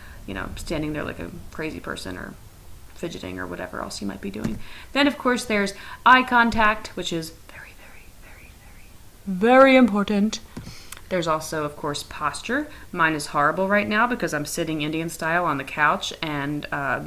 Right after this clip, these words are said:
you know, trying to drink my chocolate Pooh Air tea. No, wait, chocolate Earl Grey. It's delicious. You should drink some.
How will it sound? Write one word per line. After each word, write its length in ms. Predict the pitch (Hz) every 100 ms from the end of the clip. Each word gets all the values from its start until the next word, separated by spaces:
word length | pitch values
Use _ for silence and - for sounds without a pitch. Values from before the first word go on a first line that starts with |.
| 165
you 80 | 196
know, 240 | 156 151 -
trying 240 | - 147
to 60 | 151
drink 300 | 156 151 -
my 240 | 139 135 - - -
chocolate 540 | - 170 165 170 -
Pooh 240 | - 190 185
Air 320 | 180 170 170
tea. 480 | - 185 180 202 208 -
No, 140 | 190 160
wait, 200 | 131 - - -
chocolate 400 | 190 165 165 156
Earl 180 | 156 151
Grey. 380 | 147 107 90 -
It's 200 | - -
delicious. 440 | 151 143 - -
You 60 | 165
should 160 | -
drink 220 | - 170 -
some. 260 | - 170